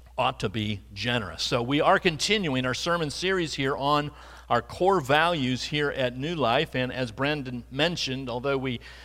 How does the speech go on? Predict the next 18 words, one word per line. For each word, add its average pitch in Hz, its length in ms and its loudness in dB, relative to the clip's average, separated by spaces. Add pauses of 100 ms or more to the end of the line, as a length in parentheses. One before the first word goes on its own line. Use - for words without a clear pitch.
(140)
were 123 220 2
in 143 360 0
the 123 180 2
value 135 420 4
of 120 180 2
discipleship 135 680 2
last 135 420 2
week, 127 300 -4
we're 117 140 -2
gonna 123 180 -2
take 127 240 -4
an 117 100 -2
extra 131 340 -4
week 123 300 -6
in 123 220 -4
discipleship 123 800 0 (120)
this 127 440 -2
week, 120 340 -4